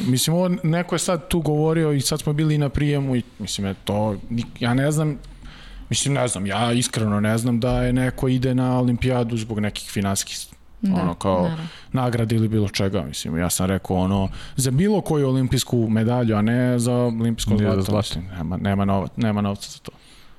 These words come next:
Speaker 3: Nema, zaista, evo, gledam ga i
Speaker 1: Mislim,
Speaker 3: nema,
Speaker 1: ja
Speaker 3: najveći san.
Speaker 1: Mislim, i
Speaker 3: Stvarno.
Speaker 1: trenirate dvadeset godina i kao sad će neko nešto da plati, mislim, to je, ne, ne, ne
Speaker 3: Jeste.
Speaker 1: može da se plati, ne može da se kupi.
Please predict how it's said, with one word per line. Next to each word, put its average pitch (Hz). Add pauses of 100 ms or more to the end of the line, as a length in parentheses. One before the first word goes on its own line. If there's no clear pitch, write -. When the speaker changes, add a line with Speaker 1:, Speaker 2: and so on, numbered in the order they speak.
Speaker 3:
Nema, 104
zaista, 104
evo, 104
gledam 120
ga 110
i 104 (1000)
Speaker 1:
Mislim, 127
Speaker 3:
nema, 110
Speaker 1:
ja 104
Speaker 3:
najveći 135
san. 107 (500)
Speaker 1:
Mislim, 123
i 123
Speaker 3:
Stvarno. 117
Speaker 1:
trenirate 131
dvadeset 127
godina 131
i 127
kao 123
sad 117
će 120
neko 120
nešto 120
da 107
plati, 117
mislim, 110
to 110
je, 107
ne, 104
ne, 98
ne 90
Speaker 3:
Jeste. 95
Speaker 1:
može 101
da -
se -
plati, 95
ne 98
može 101
da -
se -
kupi. -